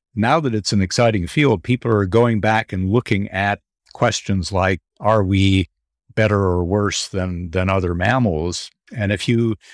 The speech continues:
if you actually do the controlled ex-, proper controlled experiments, what you find is that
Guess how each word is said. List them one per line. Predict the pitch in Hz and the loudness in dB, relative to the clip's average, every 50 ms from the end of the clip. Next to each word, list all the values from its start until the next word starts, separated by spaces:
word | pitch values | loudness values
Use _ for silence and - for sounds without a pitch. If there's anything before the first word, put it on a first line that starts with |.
| - _ _ _ - | -20 _ _ _ -6
if | 151 110 - | -6 -2 0
you | 120 113 120 139 | 2 2 4 4
actually | 139 156 - - 160 135 117 107 98 92 85 _ _ - | 2 2 0 -2 -2 -2 0 -2 -2 -8 -12 _ _ -4
do | 123 135 160 156 156 151 143 110 - _ _ _ _ - | -2 -2 0 -2 -2 -4 -6 -10 -12 _ _ _ _ -8
the | 104 95 107 | -6 -4 -4
controlled | - - 117 107 - - 131 127 131 135 107 | -2 -2 -2 0 0 0 0 0 0 0 -2
ex-, | 98 92 - - - _ - 151 123 - _ - | -4 -6 -8 -10 -12 _ -8 -8 -8 -8 _ -2
proper | - 156 165 - - 143 113 | 0 0 0 0 -2 -6 -6
controlled | - - 117 101 95 - 131 120 120 104 | -4 -2 -2 -2 0 2 0 0 0 0
experiments, | 90 - - - - 143 151 151 131 98 90 87 92 - - | -4 -6 -8 -6 -6 -4 -4 -2 -2 -2 -2 -2 -4 -2 0
what | 110 104 - - | 0 -2 0 0
you | 117 92 | -2 -2
find | - - 123 131 143 147 135 107 | 0 2 2 2 2 2 2 0
is | 98 95 90 85 - | 0 -2 -2 -4 -4
that | - 101 98 98 98 | -4 -4 -4 -4 -6